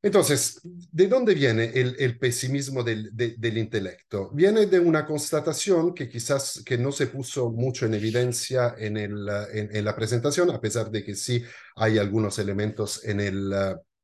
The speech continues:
en el libro, y es la constatación que los factores que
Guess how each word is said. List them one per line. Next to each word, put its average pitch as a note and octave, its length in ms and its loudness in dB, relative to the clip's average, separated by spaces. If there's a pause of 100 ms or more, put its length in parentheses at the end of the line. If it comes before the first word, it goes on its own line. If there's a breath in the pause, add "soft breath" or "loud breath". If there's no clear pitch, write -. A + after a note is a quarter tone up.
(440)
en B2+ 180 2
el D3 140 4
libro, C#3+ 340 4 (420 loud breath)
y D#3+ 140 2
es - 480 2
la D#3+ 160 0
constatación G3 720 -2
que F3+ 380 2
los C3+ 220 -2
factores G#3+ 960 -4
que F3 460 2